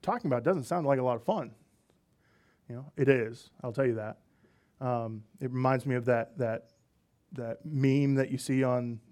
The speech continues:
on, uh, the reel or whatever it is. And, you know, "Is it worth it?" And he's like, "If you're strong enough, yeah." Uh, that's kind of what church planting is.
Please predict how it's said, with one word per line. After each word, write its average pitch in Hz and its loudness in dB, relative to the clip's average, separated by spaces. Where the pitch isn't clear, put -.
on, 117 -6
uh, 113 -8
the 127 -4
reel 135 4
or 139 4
whatever 135 4
it 131 4
is. 135 4
And, 123 -6
you 123 -4
know, 117 -6
"Is 139 2
it 147 6
worth 196 4
it?" 240 6
And 127 -6
he's 127 -8
like, 120 -10
"If 135 -2
you're 143 2
strong 220 4
enough, 175 2
yeah." 170 2
Uh, 151 -6
that's 175 4
kind 196 2
of 180 4
what 175 4
church 202 2
planting 120 -2
is. - -16